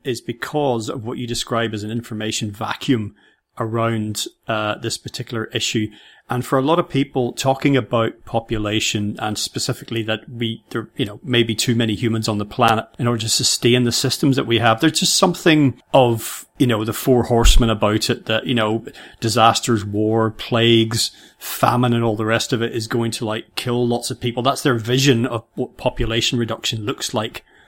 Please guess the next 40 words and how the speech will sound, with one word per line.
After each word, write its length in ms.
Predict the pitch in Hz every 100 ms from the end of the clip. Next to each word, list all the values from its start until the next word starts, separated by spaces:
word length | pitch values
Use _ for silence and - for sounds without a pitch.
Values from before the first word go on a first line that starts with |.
| _ _ -
Uh, 140 | 110
you 100 | 117
know, 120 | 120 104
it's 140 | -
always 340 | 156 127 123
a 60 | 113
terrible 640 | - - - 135 123 117
disaster 640 | 110 113 107 120 120 - 123
that 160 | 117 127
befalls 560 | 117 123 113 117 - - _ _ _
the 80 | -
species. 680 | - - 147 - 120 113 - _ - - -
Other 180 | 123 131
people 260 | 131 -
might 200 | 113 123
think 240 | - 120 110
about 360 | 117 123 -
Chinese 500 | - 127 123 120 117
one-child 680 | 127 117 117 - 123 127 123
policy, 480 | - 127 127 - 139
you 60 | 123
know, 120 | 120
very 220 | 113 113
draconian 720 | 107 107 - 123 123 123 120
measures 560 | 120 120 131 123 - _ _ _ _ -
to, 320 | - 117 120 -
uh, 220 | 113 110 -
attempt 560 | - - 147 143 - _ _
to 120 | 120
limit 320 | 113 120 -
population. 600 | - 120 120 117 123 -
And 100 | 113
that, 120 | 120
of 60 | 123
course, 240 | - 123
had 140 | - 107
some 160 | 120
disastrous 580 | 110 107 117 110 - 110
side 320 | - - 120
effects. 420 | 131 - 127 -